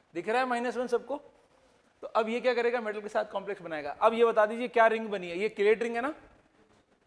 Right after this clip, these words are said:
हाँ, किलेट, जिलेट, जो भी आपको बोलना चाहो। वैसे इसका मीनिंग क्या होता है पता ही आपको? हाँ, जैसे एक केकड़ा होता है ना, क्रैब, क्रैब कैसे होल्ड करता है चीज़ों को, वैसा है ये,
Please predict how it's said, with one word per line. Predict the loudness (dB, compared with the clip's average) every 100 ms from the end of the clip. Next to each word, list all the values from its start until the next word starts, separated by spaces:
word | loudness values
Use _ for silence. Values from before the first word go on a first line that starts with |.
| _ _ _ _ _ _ _ -10
हाँ, | -10
किलेट, | -4 2 4 2
जिलेट, | 0 2 2
जो | 2
भी | 4
आपको | 4 4 0
बोलना | -2 -4
चाहो। | -4 -2
वैसे | 0 0 -2
इसका | -2 -2
मीनिंग | -2 -4
क्या | 0
होता | 0 0
है |
पता | -2
ही | -2
आपको? | -2 -4 -8 -16 -20 _ _ _ _ _ _ _ _ _ _ _ _ _
हाँ, | -10 -10 -16 _ _ _ _ _ _ _ _ _ _ _
जैसे | -2 4 4
एक | 4
केकड़ा | -2 2 0
होता | 2
है | -2
ना, | -4 -10 -20 _ _ _
क्रैब, | 0 2 2 -4 -16 -20 _ _ _ 2
क्रैब | 6 6
कैसे | 4 2
होल्ड | 4 2 2
करता | 0 0
है | 0
चीज़ों | -2 -6 -6
को, | -8 -12 _ _ _ _ _
वैसा | 0 2 4
है | 2 2
ये, | -4 -8